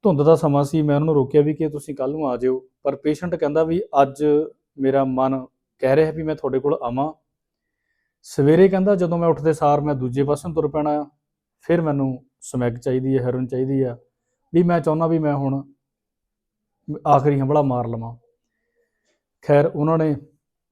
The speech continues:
ਹਿੰਮਤ ਕੀਤੀ, ਮੇਰੇ ਕੋਲ ਪਹੁੰਚੇ।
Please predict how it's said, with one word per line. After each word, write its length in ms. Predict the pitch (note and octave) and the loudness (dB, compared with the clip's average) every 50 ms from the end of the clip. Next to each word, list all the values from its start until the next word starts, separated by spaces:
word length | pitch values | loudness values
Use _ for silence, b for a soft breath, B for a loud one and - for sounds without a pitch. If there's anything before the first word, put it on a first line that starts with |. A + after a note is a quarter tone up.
| _ _ _ _ _ _ _ _ - E3+ | _ _ _ _ _ _ _ _ -2 0
ਹਿੰਮਤ 220 | C#3+ D3 D3 D3 | 2 2 2 0
ਕੀਤੀ, 520 | C#3 C3+ B2 - C3+ C3 B2 B2 B2 - _ _ _ _ _ _ _ _ _ _ _ _ _ _ _ _ _ _ _ _ _ _ _ _ _ _ _ _ _ _ _ - | 0 -2 -2 -2 -2 -2 -4 -4 -6 -12 _ _ _ _ _ _ _ _ _ _ _ _ _ _ _ _ _ _ _ _ _ _ _ _ _ _ _ _ _ _ _ -2
ਮੇਰੇ 160 | C3 C3+ C3+ C3+ | 0 2 2 2
ਕੋਲ 220 | C#3 D3 C3+ C#3 | 2 2 0 0
ਪਹੁੰਚੇ। 480 | - A#2+ A#2+ A#2+ C3+ C#3+ C3+ C3 - | -2 -6 -6 -4 -2 -4 -4 -4 -6